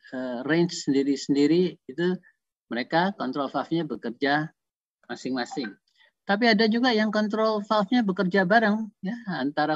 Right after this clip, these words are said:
cooling water dengan hot water, yaitu kalau kita tarik dari sini open ke mari closed, gitu ya. Jadi controllernya eh, control valve-nya kerja dari nol sampai seratus persen.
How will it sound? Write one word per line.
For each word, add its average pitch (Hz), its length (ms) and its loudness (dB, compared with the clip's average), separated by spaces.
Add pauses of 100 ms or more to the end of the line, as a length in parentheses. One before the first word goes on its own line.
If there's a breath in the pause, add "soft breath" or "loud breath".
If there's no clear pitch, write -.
cooling 151 240 0
water 156 480 0
dengan 139 320 -2
hot 131 160 -14
water, 165 320 -2
yaitu 185 600 -2 (360 soft breath)
kalau 120 160 -6
kita 135 280 -2
tarik 127 360 0 (240)
dari 107 160 -6
sini 135 400 0
open 185 480 0
ke 196 400 0
mari 220 560 2 (320)
closed, 196 480 0
gitu 170 240 0
ya. 240 160 2
Jadi 180 400 0 (480)
controllernya 180 640 0 (320)
eh, 135 320 -6
control 165 340 0
valve-nya 196 400 -2
kerja 190 320 0
dari 147 460 -2
nol 196 260 0
sampai 180 400 -4
seratus - 480 -8
persen. 156 520 -2